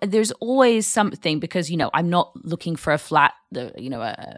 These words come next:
a, a really, really expensive flat. So I have a budget, of course, like most people. And, you know, with my budget, I can afford a certain, um, level.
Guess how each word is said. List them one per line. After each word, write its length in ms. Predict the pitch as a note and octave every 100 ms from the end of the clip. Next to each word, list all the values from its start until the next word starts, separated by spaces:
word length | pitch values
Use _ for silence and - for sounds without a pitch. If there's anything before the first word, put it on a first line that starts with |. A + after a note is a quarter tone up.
| -
a, 400 | - - - D3
a 40 |
really, 320 | D#3+ E3 F#3 F3
really 200 | E3+ D#3+
expensive 500 | - D#3+ C3+ - C3
flat. 200 | A2 -
So 140 | D#3
I 80 | D#3+
have 180 | E3+ D#3+
a 60 |
budget, 460 | C3+ E3+ D3+ C3+ -
of 140 | -
course, 360 | - E3 B2 -
like 220 | C#3 -
most 300 | D3+ C#3+ -
people. 500 | - D3+ D3 A#2+ A2 - - - -
And, 360 | E3 D#3 D3+ -
you 120 | F3 E3
know, 100 | D3
with 220 | E3+ E3
my 160 | D3+
budget, 440 | D3 D#3 D3+ D#3 C3
I 100 | D3+
can 140 | - C#3+
afford 360 | - D#3 C#3
a 60 | C3+
certain, 540 | - C#3+ - C3 - -
um, 220 | D3 D3 - _ -
level. 500 | F#3+ E3+ G#2 D#2